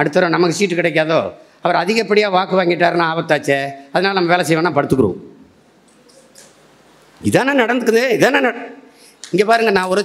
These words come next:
சென்னையில ஒரு ரூமுக்குள்ள படுத்து கிடக்குறேன்னு நினைச்சுக்கிட்டு இருக்கான். நான் தான் பல தடவை சொல்லிட்டேனே, பிறந்தது, பிறவாதது, இறந்தது, இரவாதது அனைத்தும் அறிவோம்யா.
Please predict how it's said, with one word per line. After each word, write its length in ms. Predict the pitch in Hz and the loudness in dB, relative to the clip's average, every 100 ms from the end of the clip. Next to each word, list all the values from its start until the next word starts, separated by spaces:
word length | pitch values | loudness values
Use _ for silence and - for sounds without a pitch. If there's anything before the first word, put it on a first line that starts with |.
| 196 | 0
சென்னையில 340 | 185 214 196 202 | 2 2 0 2
ஒரு 80 | 185 | 2
ரூமுக்குள்ள 260 | 202 185 180 | 2 2 2
படுத்து 200 | 175 190 | 2 2
கிடக்குறேன்னு 340 | 180 170 180 165 | 2 0 0 0
நினைச்சுக்கிட்டு 300 | 147 151 123 | -2 -4 -2
இருக்கான். 240 | 110 - - - | -4 -6 -12 -2
நான் 140 | 156 185 | 0 0
தான் 120 | 165 | 0
பல 120 | 165 | 0
தடவை 140 | 185 160 | 0 -2
சொல்லிட்டேனே, 340 | 160 143 139 135 - - - | -2 -2 -4 -4 -8 -20 -2
பிறந்தது, 440 | 147 160 147 120 180 185 | -2 0 0 0 -2 -2
பிறவாதது, 500 | 151 160 151 127 147 175 | -2 -2 -4 -2 0 0
இறந்தது, 420 | 139 160 147 123 175 147 | 0 0 0 -2 -2 -2
இரவாதது 480 | 143 160 156 127 151 175 | -2 -2 -4 -4 -4 -2
அனைத்தும் 420 | 147 220 - 262 220 | -4 -4 -4 -2 -2
அறிவோம்யா. 420 | 180 170 139 | -2 -4 -4